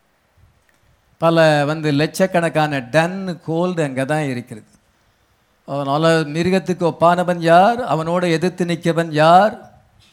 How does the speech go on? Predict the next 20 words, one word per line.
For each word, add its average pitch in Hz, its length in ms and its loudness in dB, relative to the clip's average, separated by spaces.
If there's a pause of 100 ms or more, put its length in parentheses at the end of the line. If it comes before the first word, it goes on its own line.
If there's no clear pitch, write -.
(1040)
ஒருவரும் 202 640 2
எதிர்த்து 165 300 0
நிற்க 123 280 -10
முடியாது. 107 420 -16 (1200)
அதனால 165 180 -2 (100)
one 190 180 -4
valid 214 240 8 (100)
government 190 440 2
வரும் 160 200 -2
பொழுது 147 240 -4 (240)
பைபிள்ல 214 440 2 (220)
வெளிப்படுத்தல 185 560 0
என்ன 160 160 -4 (160)
பீஸ்ட்னு 214 480 -4
சொல்லப்பட்டிருக்கு. 120 500 -12 (1300)
இப்பொழுது 214 400 -2
false 185 400 2
ப்ராஃபட்டா 160 440 2 (100)
இருக்கிறான். 127 500 -6 (680)
முன்னால 196 480 0